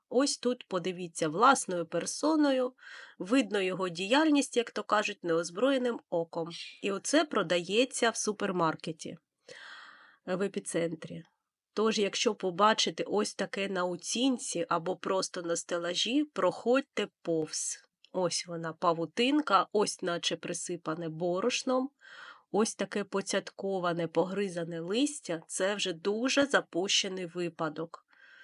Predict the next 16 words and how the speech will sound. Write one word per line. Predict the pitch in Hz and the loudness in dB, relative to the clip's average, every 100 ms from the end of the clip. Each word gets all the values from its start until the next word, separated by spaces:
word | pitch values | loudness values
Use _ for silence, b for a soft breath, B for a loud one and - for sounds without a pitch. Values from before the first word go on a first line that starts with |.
| B B - | B B -6
Ну, | 202 214 | -2 0
таке | 196 - 240 | 0 2 2
помітити | 247 202 208 190 175 170 | 4 2 2 -2 -4 -8
дуже | 165 190 175 175 | -4 -4 -2 -2
легко, | 165 170 180 - 277 330 - _ - | 0 -2 -4 0 2 2 -2 _ -6
тому | 190 208 254 | -2 2 2
ви | 214 | 2
спокійно | 226 - 185 - 233 254 226 214 214 B B B | -2 -4 -6 -4 0 0 0 -2 -8 B B B
побачите, | - 185 175 160 165 208 - 254 339 _ | -4 2 6 4 4 -2 0 0 0 _
що | - 262 | 0 0
це | 254 - 262 | 2 2 4
заражена | 226 233 233 226 226 220 | 6 6 6 4 2 0
рослина, | 214 220 - 214 214 | 0 -2 -2 -2 -2
і | 202 | -2
пройдете | 170 175 175 214 233 | 0 -2 0 -4 -4
повз. | 196 170 151 - - | -6 -4 -4 -6 -10